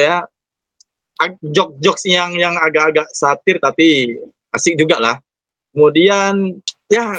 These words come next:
gimana lah, pokoknya aku mengharap gimana cerita D C U ini kedepannya lebih baik lagi. Dan,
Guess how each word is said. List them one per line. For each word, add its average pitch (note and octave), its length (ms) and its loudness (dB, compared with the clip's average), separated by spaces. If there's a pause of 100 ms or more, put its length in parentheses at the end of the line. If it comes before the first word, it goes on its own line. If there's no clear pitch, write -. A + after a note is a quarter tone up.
gimana B3+ 400 2
lah, B3 80 2
pokoknya B3 560 0
aku A3+ 240 -4
mengharap A#3 400 0
gimana F3+ 720 -2
cerita D#3 640 0
D C#3+ 160 -2
C D3 320 0
U D#3 80 6
ini E3 160 2
kedepannya D3+ 480 0
lebih C3+ 240 -2
baik B2 240 0
lagi. A#2+ 400 0 (320)
Dan, D3 240 0